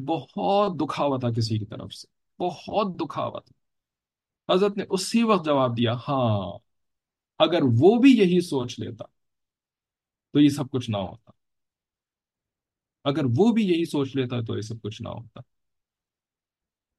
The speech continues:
राइट? हम क्यों दुखाते हैं इस तरीके से, है ना?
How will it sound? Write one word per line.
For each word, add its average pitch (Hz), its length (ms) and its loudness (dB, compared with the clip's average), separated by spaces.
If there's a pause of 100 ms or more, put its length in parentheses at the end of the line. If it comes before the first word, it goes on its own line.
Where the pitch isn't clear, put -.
(160)
राइट? 233 160 -12 (760)
हम 151 180 -8
क्यों 185 220 -4
दुखाते 113 400 -2
हैं 104 60 0
इस 98 80 -8
तरीके 92 300 -2
से, 95 100 -6
है 82 60 -4
ना? - 80 -6